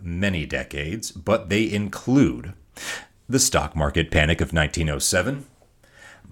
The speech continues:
Black Tuesday, Black Thursday, and Black Monday of nineteen twenty-nine, and Black Monday of nineteen eighty-seven.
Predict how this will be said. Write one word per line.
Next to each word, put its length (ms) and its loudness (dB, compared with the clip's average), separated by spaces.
Black 400 2
Tuesday, 640 4
Black 460 -2
Thursday, 920 2
and 240 -4
Black 340 2
Monday 880 2
of 200 -4
nineteen 540 -4
twenty-nine, 760 0
and 600 2
Black 400 2
Monday 640 -2
of 200 -4
nineteen 440 -6
eighty-seven. 680 0